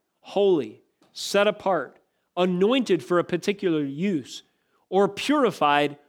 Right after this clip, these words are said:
over time. These are all ideas that are associated with this term, sanctification.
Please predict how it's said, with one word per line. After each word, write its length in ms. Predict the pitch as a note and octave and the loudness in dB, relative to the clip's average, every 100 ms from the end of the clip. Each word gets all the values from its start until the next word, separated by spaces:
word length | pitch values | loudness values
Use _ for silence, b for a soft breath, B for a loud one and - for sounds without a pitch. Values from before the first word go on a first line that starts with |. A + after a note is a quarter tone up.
| _ - | _ -8
over 220 | E3+ D#3 | -4 -4
time. 480 | - E3 D3+ A#2+ A2 _ _ _ _ _ D#3 | -4 -4 -4 -6 -12 _ _ _ _ _ -2
These 200 | G3+ F3+ | 0 2
are 80 | |
all 200 | G#3 A#3 | 2 2
ideas 520 | G3 F3+ D3 G#3 E3+ C#3 | 2 0 0 0 0 2
that 140 | E3+ | 0
are 80 | E3+ | 0
associated 640 | D#3+ G#3 G3+ E3 D3+ D3 | 0 0 0 0 -2 -2
with 220 | C#3+ D#3+ E3 | -4 -6 0
this 180 | F3+ | -2
term, 440 | - G3+ F#3+ C#3+ A#2+ b b b | 0 -2 0 -2 -8 b b b
sanctification. 920 | - F3 E3 C3+ A#2+ C#3+ C#3+ B2+ A2 | -4 -2 0 -4 -4 -2 -2 -6 -12